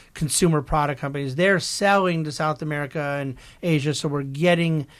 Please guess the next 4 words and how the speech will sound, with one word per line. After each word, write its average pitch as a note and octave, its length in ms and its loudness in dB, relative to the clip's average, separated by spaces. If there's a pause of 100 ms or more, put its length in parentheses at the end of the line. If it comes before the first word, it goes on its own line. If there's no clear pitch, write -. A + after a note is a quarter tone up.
(160)
that D3+ 380 2
exposure C#3 800 -4
anyways." C#3 800 -4 (420)
Um, D3 420 0